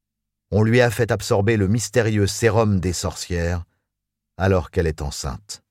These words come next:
Avant de quitter la France,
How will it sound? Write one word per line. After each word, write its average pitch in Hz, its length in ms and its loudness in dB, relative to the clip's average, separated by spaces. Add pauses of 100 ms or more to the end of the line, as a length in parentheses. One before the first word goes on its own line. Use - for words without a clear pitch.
(1300)
Avant 110 280 4
de 107 100 2
quitter 117 280 0
la 98 120 2
France, 117 420 -4